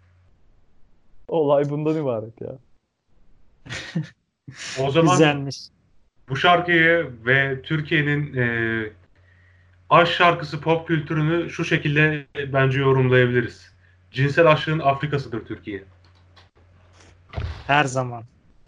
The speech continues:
Speaker 2: Her zaman.
Speaker 1: Evet, konu bu kadar mıydı bu arada?
Speaker 3: Benden bu kadar.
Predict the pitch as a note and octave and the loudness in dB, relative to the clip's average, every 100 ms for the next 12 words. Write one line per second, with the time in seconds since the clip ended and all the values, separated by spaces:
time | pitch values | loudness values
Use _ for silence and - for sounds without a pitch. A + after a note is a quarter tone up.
0 | - A2 A2+ G#2 F#2+ F#2 F2+ - - - | -14 -10 -8 -8 -10 -12 -16 -20 -20 -18
1 | - - - - - - - - _ _ | -18 -18 -20 -20 -20 -20 -20 -20 _ _
2 | - - - _ _ - - - _ - | -20 -20 -20 _ _ -20 -20 -20 _ -20
3 | - _ - C3+ - D#3+ F3 G3+ A3+ F3+ | -20 _ -12 -12 -8 -6 -4 0 2 4
4 | D3 C3 A#2+ A#2+ A#2 A2+ C#3 F#3+ _ _ | 2 0 -6 -6 -4 -4 -8 -10 _ _
5 | _ _ _ _ _ _ _ - - D#3 | _ _ _ _ _ _ _ -14 0 2
6 | D3+ F3 G3 G#3 C4+ G3+ D3 - | 4 2 2 -2 0 0 0 -2